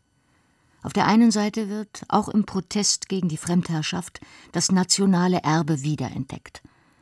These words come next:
Auf der anderen Seite sind daran ausgerechnet die vornehmsten Kasseler Familien beteiligt,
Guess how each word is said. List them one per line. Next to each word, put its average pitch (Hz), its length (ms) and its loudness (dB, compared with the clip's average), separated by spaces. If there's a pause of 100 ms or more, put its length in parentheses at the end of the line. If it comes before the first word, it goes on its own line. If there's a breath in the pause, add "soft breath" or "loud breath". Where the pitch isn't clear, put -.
(360 soft breath)
Auf - 140 -4
der 185 120 0
anderen 226 320 6
Seite 143 380 -2
sind 185 260 -2
daran 185 300 2
ausgerechnet 196 920 -2
die 190 140 -4
vornehmsten 226 840 0
Kasseler 185 420 -4
Familien 180 500 2
beteiligt, 151 640 -2